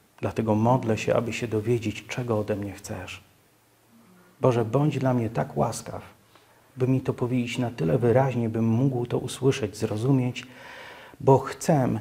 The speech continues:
być tym, który będzie wypełniał Twoją wolę. Jesteś wolny od grzechu, nie poprzez to, że walczyłeś z grzechem, ale jesteś wolny od grzechu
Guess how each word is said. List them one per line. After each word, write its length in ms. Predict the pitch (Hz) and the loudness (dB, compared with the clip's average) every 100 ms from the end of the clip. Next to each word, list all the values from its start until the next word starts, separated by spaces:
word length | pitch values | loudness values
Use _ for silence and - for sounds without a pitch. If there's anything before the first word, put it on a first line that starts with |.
| - 120 | -6 -2
być 320 | 117 117 - | 0 0 -2
tym, 340 | - 135 127 | 4 4 4
który 260 | 127 123 117 | 0 -2 0
będzie 320 | 113 110 107 | 0 0 0
wypełniał 640 | 101 113 127 113 104 101 | -2 -2 0 0 0 -4
Twoją 320 | - 101 98 | -6 -6 -6
wolę. 300 | 98 95 - - - _ _ _ _ _ _ _ - | -6 -8 -10 -14 -20 _ _ _ _ _ _ _ -6
Jesteś 380 | 117 - 120 117 | -4 0 0 0
wolny 460 | 113 151 165 165 - | 4 6 8 6 4
od 140 | 117 | 0
grzechu, 520 | 113 131 147 - - 113 - _ _ _ _ - _ _ _ _ - | 0 0 0 -4 -10 -10 -16 _ _ _ _ -20 _ _ _ _ 0
nie 140 | 139 | 2
poprzez 420 | 170 - - - - | 2 0 -2 -4 -2
to, 300 | 104 104 107 - _ - | -2 -2 -6 -18 _ -6
że 140 | 104 101 | -2 0
walczyłeś 460 | 101 - 117 101 | -2 -2 0 -2
z 80 | 107 | -4
grzechem, 520 | 101 104 92 - - - _ _ _ _ _ _ - | -4 -2 -2 -6 -12 -16 _ _ _ _ _ _ -2
ale 160 | 117 | 0
jesteś 340 | 113 117 104 110 | 0 -2 -4 -2
wolny 480 | 107 135 143 131 | 4 6 6 4
od 140 | 120 113 | 0 -6
grzechu 460 | 107 117 - - | -2 -2 -2 -10